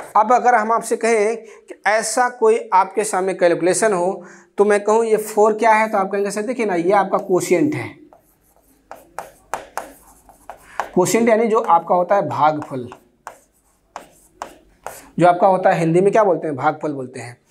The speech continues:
अगर मैं आपसे कहूँ, "ये क्या होता है?" तो आप कहेंगे, "सर, देखिए ना, ये आपका रिमाइंडर होता है, जिसे हम हिंदी में बोलते हैं शेषफल", है ना?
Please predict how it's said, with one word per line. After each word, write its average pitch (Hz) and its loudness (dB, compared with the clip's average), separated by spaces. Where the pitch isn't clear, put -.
अगर 233 2
मैं 254 0
आपसे 233 -4
कहूँ, 220 -4
"ये 180 -2
क्या 233 0
होता 220 0
है?" 214 -4
तो 220 -2
आप 202 -4
कहेंगे, 208 -4
"सर, 202 -6
देखिए 220 -4
ना, 190 -2
ये 185 -2
आपका 185 -2
रिमाइंडर 147 -4
होता 117 -10
है, 110 -14
जिसे 165 4
हम 196 4
हिंदी 190 6
में 196 4
बोलते 180 2
हैं 190 0
शेषफल", 156 -2
है 147 2
ना? 175 0